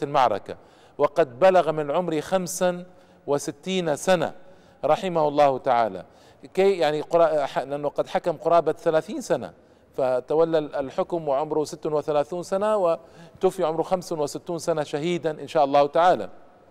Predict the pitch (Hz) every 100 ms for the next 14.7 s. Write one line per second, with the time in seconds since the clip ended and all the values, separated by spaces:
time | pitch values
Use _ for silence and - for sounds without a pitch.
0 | _ _ _ - - - - - - 196
1 | 190 190 254 190 165 190 202 170 175 180
2 | 185 170 175 190 185 170 160 180 175 170
3 | 151 139 175 147 123 147 160 151 127 127
4 | 139 107 - - - - - - 165 170
5 | 165 - - - 156 175 180 151 143 160
6 | 160 160 156 - - 139 151 156 143 -
7 | 160 135 90 - - _ _ - - -
8 | 156 180 190 160 165 - 170 165 160 165
9 | 151 98 - - - - - - 143 180
10 | 185 180 - 160 160 - 165 135 147 139
11 | 113 135 127 139 123 - - - - -
12 | 147 196 208 196 151 135 190 185 185 185
13 | 190 - 151 156 151 147 160 170 160 147
14 | 143 135 127 151 156 127